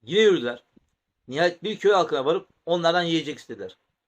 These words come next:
Ancak köy halkı onları misafir etmekten kaçındı. Derken orada yıkılmak üzere bulunan bir duvara karşılaştılar.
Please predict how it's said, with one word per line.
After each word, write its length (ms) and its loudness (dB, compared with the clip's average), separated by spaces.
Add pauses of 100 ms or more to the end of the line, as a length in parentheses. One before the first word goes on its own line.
Ancak 580 -2
köy 160 -2
halkı 380 0
onları 460 -6
misafir 340 -2
etmekten 480 -10
kaçındı. 460 -6 (1040)
Derken 420 -2 (720)
orada 240 4
yıkılmak 400 0
üzere 260 0
bulunan 320 -4
bir 140 -4
duvara 260 2
karşılaştılar. 680 -6